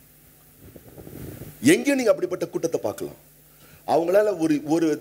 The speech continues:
தேவனுடைய விஷயத்துல ஒரு முழுமையான ஈடுபாடு அவங்களுக்கு இருக்காது.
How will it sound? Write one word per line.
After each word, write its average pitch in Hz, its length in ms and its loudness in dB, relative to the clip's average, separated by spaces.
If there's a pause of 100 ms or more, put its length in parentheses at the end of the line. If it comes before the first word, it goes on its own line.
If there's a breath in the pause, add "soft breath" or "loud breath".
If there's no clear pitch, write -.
தேவனுடைய 226 640 4
விஷயத்துல 208 440 4
ஒரு 202 160 2
முழுமையான 226 540 4
ஈடுபாடு 220 400 4
அவங்களுக்கு 226 680 2 (540 loud breath)
இருக்காது. 240 540 2